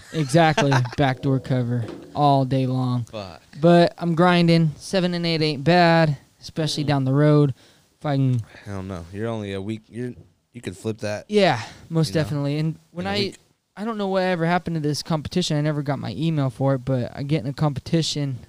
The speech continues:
Speaker 2: against the spread, and I pick five every week. And there's about eighty of us, and yeah,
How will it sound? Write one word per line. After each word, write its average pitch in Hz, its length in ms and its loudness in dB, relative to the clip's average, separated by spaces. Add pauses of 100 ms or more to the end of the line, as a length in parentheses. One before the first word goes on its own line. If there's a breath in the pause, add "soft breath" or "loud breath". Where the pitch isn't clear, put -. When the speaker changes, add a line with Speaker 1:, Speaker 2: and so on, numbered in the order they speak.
(160)
Speaker 2:
against 135 320 -4
the 131 60 -6
spread, 139 280 -2
and 127 120 -4
I 123 40 -2
pick - 260 -8
five 127 380 -4
every 120 200 -6
week. 123 300 -6
And 117 200 -8 (340 soft breath)
there's 196 140 -6
about 165 180 0
eighty 143 240 0
of 131 140 -4
us, 131 260 -6
and 127 220 -10 (800)
yeah, 147 180 4